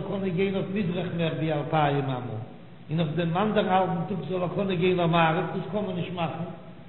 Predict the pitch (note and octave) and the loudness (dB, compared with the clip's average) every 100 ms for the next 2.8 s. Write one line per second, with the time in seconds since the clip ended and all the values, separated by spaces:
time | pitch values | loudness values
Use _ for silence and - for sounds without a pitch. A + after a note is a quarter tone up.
0 | - E3+ F3+ E3 F3+ F3+ A#3 A3+ G#3 F#3+ | -2 2 2 2 4 6 6 6 2 0
1 | F#3 - A3+ A3 F#3+ - - A3+ G3 F3 | -2 2 4 4 0 -2 -4 -2 0 2
2 | G#3+ G3 C#3+ F#3 F3 D3 F3 | 2 2 0 0 0 0 -4